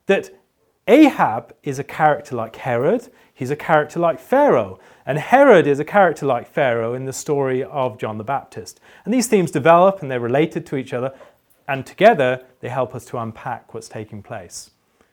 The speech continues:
And all of this is something that God has put within Scripture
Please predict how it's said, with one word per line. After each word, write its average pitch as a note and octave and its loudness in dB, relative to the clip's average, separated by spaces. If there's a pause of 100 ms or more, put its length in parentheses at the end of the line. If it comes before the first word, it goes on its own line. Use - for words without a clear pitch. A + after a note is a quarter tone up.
(800)
And B3 0
all D4+ 4
of D3 0
this B2+ -2
is C#3 -8
something D#3 -8
that A#2 -14
God G3+ 2
has C3 -12
put - -2
within B2 -4
Scripture - -14